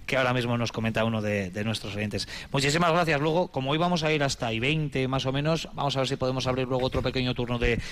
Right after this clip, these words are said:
de opiniones también aquí en el público de,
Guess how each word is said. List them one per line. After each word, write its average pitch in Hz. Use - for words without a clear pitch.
de 123
opiniones 135
también 127
aquí 120
en 127
el 120
público 123
de, 117